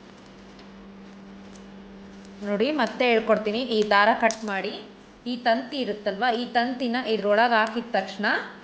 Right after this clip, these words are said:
ಈ ಹೂಗೋಗಿ ಹಿಂಗ್ ಕುತ್ಕೊಂಡ್ಬಿಡುತ್ತೆ ನೋಡಿ. ಲಾ-, ಈ ರೀತಿ ಲೇಸಿಗೆ ಗಮ್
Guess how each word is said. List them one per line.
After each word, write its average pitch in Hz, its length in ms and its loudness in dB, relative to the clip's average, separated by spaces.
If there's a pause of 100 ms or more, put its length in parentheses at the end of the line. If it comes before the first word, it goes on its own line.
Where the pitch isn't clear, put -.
(440)
ಈ 240 120 0
ಹೂಗೋಗಿ 226 520 2
ಹಿಂಗ್ 262 180 -2
ಕುತ್ಕೊಂಡ್ಬಿಡುತ್ತೆ 220 640 2
ನೋಡಿ. 190 140 0 (120)
ಲಾ-, 226 180 6 (1600)
ಈ - 20 2 (100)
ರೀತಿ 254 280 -2 (440)
ಲೇಸಿಗೆ 262 480 2 (100)
ಗಮ್ 233 180 4